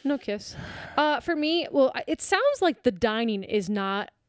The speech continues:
a huge deal breaker. It sounds like a, there's still gonna be a lot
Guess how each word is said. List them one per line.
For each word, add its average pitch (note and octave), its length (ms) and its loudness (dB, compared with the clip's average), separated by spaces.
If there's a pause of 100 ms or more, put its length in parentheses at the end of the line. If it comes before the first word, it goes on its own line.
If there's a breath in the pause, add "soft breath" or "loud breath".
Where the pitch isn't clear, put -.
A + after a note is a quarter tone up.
(260)
a G#3 40 -2
huge G3+ 540 -2
deal D#4 220 2
breaker. F3 320 -4
It E3+ 60 -10
sounds C#4 200 0
like D4+ 140 -2
a, G3 120 -6
there's G3+ 300 -2
still D4+ 220 0
gonna C4+ 180 0
be G#3 100 -2
a G3 80 0
lot E3+ 520 -6